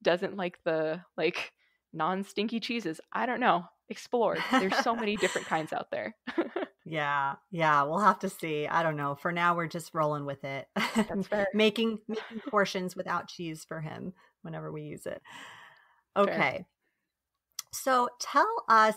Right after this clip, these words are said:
Speaker 2: a little bit more about your course. You have a course on, you know, for busy families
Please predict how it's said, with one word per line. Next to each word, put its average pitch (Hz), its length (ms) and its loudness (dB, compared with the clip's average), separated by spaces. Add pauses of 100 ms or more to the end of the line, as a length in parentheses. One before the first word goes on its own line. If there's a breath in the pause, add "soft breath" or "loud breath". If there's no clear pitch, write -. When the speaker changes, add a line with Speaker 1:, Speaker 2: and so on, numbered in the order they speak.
Speaker 2:
a 202 80 2
little 208 240 0
bit 233 160 -4
more 196 300 2
about 175 300 2
your 175 140 -6
course. - 640 -2
You 190 80 -6
have 220 180 0
a 269 60 0
course 208 680 -2
on, 170 640 -2
you 185 140 -4
know, 160 500 -4
for 190 140 -4
busy 175 280 -4
families 160 680 -4